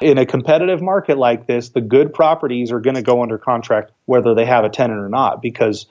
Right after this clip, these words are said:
clients do the research with us and they figure out, "Hey, this isn't gonna be a problem. I'm gonna get a tenant, and long-term on this thing, I'm good. I know it's gonna rent all the time, and it's gonna be a great property." So that's my two cents on that.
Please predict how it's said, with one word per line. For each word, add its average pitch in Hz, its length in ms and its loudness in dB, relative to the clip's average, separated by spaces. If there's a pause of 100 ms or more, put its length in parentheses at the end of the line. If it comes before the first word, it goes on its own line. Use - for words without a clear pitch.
(140)
clients 127 500 0
do 131 140 0
the 117 80 0
research 131 460 2
with 117 180 2
us 113 180 2
and 120 80 -2
they 110 80 0
figure 113 300 0
out, 107 140 2
"Hey, 120 180 2
this 139 200 2
isn't 123 220 0
gonna 110 160 -4
be 98 100 -2
a 92 60 -4
problem. 87 420 -4 (220)
I'm 123 220 2
gonna 120 160 2
get 107 160 2
a 104 40 -2
tenant, 113 420 -4 (180)
and 107 160 0
long-term 127 560 0
on 110 160 0
this 110 140 -8
thing, 117 280 -4
I'm 127 240 0
good. 107 300 -4 (180)
I 110 120 -4
know 117 140 2
it's 117 140 -2
gonna 120 200 0
rent 113 260 0
all 107 140 4
the 104 100 -6
time, 104 480 -6 (260)
and 110 100 -2
it's 101 100 -8
gonna 110 140 0
be 107 120 -2
a 104 40 -2
great 101 300 -4
property." - 520 -2 (260)
So - 140 2
that's 160 240 2
my 139 120 2
two 131 200 -2
cents 107 280 -8
on 92 160 -8
that. - 220 -16